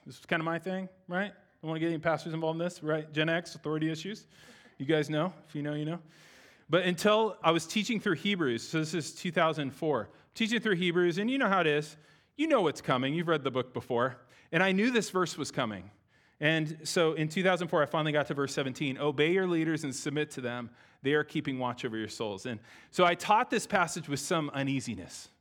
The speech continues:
The uneasiness of a person studiously trying to avoid doing what the passage says, but doing that in front of everyone. 'Cause the thing is, when you read through Scripture, if you find a verse you don't like, you kinda just skirt right past it.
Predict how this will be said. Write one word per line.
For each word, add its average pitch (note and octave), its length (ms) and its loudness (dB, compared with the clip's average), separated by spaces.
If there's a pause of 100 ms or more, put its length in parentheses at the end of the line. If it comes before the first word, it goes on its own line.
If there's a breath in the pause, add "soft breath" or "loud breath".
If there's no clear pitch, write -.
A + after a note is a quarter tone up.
(680 soft breath)
The E3 200 4
uneasiness G3 840 2
of D3+ 400 2
a C#3 100 2
person D#3 540 -4
studiously F#3 920 -4
trying D3+ 320 -2
to C3+ 120 0
avoid C3+ 640 -2
doing C3+ 340 -2
what A#2+ 140 -4
the - 80 -10
passage A2 340 -2
says, A2 580 -4 (920 soft breath)
but G#3+ 480 2
doing A3+ 220 2
that B3 160 2
in A3+ 100 0
front G#3+ 320 -2
of F#3 80 -2
everyone. G#2 460 -2 (920 loud breath)
'Cause G3 140 4
the G3+ 80 4
thing C4 200 4
is, B3 180 4
when G#3 160 2
you A#3 200 2
read C#4+ 240 0
through F3+ 160 2
Scripture, F3 420 -2
if - 140 -4
you G#3+ 80 0
find G#3 260 2
a E3+ 40 0
verse F3+ 300 0
you E3+ 120 0
don't D#3 200 0
like, F3+ 400 2
you G#3 80 -4
kinda A3 280 0
just D#3+ 340 -4
skirt F3 380 -2
right D3+ 240 2
past G3+ 400 2
it. G#2 180 -6